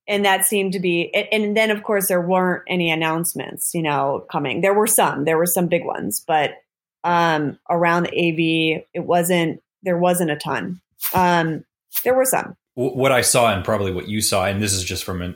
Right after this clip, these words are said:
Speaker 2: from an outsider's perspective and having been on the other side of those pitches as well, which was a bunch of companies saying, "Hey, we're doing this, this, and this. We've got this partnership, this partnership, this partnership." Um,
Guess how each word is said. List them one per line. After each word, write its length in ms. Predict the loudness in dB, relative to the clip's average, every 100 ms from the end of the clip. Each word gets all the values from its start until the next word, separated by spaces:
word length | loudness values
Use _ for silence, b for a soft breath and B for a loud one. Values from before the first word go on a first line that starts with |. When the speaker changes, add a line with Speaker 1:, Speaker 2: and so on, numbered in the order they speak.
| -10
Speaker 2:
from 140 | -6
an 40 | -4
outsider's 440 | -2 -2 -4 -4
perspective 480 | -8 -6 -6 -6 -8
and 80 | -6
having 260 | -6 -6
been 160 | -6 -6
on 140 | -4
the 80 | -6
other 120 | -4
side 240 | -4 -4 -4
of 60 |
those 140 | -6 -4
pitches 360 | -4 -4 -6
as 160 | -6 -4
well, 400 | -2 0 -2 B B -16 -6
which 180 | -4
was 220 | -2 -2 -2
a 60 | -4
bunch 240 | -4 -4
of 80 | -4
companies 420 | -4 -4 -4 -2
saying, 300 | -2 -2 -4 B B
"Hey, 180 | 0 0
we're 120 | 2
doing 240 | 0 0 0
this, 180 | -2 -2
this, 220 | -2 -2
and 100 | -2
this. 240 | -2 -2
We've 100 | -4
got 200 | -4 -4
this 120 | -4
partnership, 540 | -4 -4 -4 -6 -6 -6
this 140 | -8
partnership, 500 | -6 -6 -6 -8 -8
this 140 | -8 -6
partnership." 680 | -6 -6 -6 -4 -4 -4 -10 b b b -4
Um, 580 | 0 2 2 0 -4